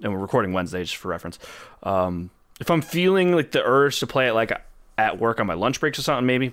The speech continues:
But for now, uh, just, uh, I, I was in the Resident Evil mood, and Revelations, I think, is, like, the perfect primer for me to jump into two on Friday.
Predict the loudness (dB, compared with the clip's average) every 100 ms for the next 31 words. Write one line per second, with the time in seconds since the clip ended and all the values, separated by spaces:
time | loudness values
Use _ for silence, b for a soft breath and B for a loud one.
0 | -4 -4 -4 -12 -6 -2 0 0 -2 -6
1 | -14 -14 -8 -6 -6 -8 -8 -4 -4 -2
2 | 0 2 4 4 4 4 2 4 4 4
3 | 4 4 2 -2 -8 -8 -6 -4 -6 -2
4 | 0 4 2 2 -2 -2 -2 -2 -2 -4
5 | -6 -6 -6 -4 -2 0 -2 -2 -2 -2
6 | -4 -10 -10 -6 -4 -4 -6 -10 -8 -6
7 | -6 -8 _ -12 -6 -4 -4